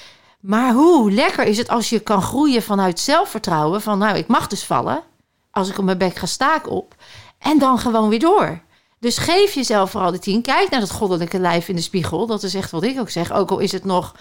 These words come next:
niet volgens het ideaalplaatje hoe het moet zijn of nog niet volgens de gezondheidsregels. Aanvaard het. Bedank dat lichaam voor dat je al die tijd jezelf zo hebt mogen gunnen om je te vullen of wat dan ook.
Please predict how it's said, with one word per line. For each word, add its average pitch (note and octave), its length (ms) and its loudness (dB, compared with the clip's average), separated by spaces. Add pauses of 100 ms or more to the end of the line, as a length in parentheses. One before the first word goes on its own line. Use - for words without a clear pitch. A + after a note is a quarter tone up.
(180)
niet B3+ 280 2
volgens F3+ 260 -2
het F3+ 100 -6
ideaalplaatje F#3 840 -2
hoe F3+ 80 -4
het F3 100 -6
moet E3+ 180 -4
zijn E3 240 -2
of E3+ 120 -8
nog E3 120 -6
niet G3+ 180 -2
volgens F3 240 -4
de F3+ 60 -8
gezondheidsregels. F3 920 -4 (1000)
Aanvaard A#3+ 560 2
het. G3 280 -2
Bedank G#3+ 480 2
dat A#3+ 140 -2
lichaam F#3+ 480 0
voor A#3 180 -2
dat F#3 240 -4
je F3+ 140 -4
al F#3 160 -2
die F#3+ 120 -2
tijd F3+ 400 0
jezelf F#3 400 -2
zo G#3 120 -10
hebt F#3 140 -6
mogen F3 520 -4 (640)
gunnen G#3 440 0
om G3 100 0
je F#3 80 -4
te F#3 120 -2
vullen E3 440 2
of E3 80 -2
wat G3+ 200 -4
dan F3 120 -6
ook. F3+ 200 -6